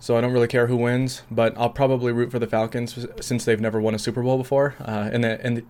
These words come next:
entire history of their franchise. So that's probably who I'll go with.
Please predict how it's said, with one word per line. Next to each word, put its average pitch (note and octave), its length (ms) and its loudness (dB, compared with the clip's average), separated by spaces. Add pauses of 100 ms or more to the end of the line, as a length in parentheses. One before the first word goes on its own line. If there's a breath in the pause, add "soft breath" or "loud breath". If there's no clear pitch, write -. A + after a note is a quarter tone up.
entire A#2+ 260 2
history A#2+ 300 -2
of A2 60 0
their A2 100 -2
franchise. C3 520 -2 (460 loud breath)
So G#2+ 340 2 (280 loud breath)
that's F3 140 2
probably D3 280 6
who B2+ 100 2
I'll A#2 120 4
go A2 140 4
with. G#2+ 340 0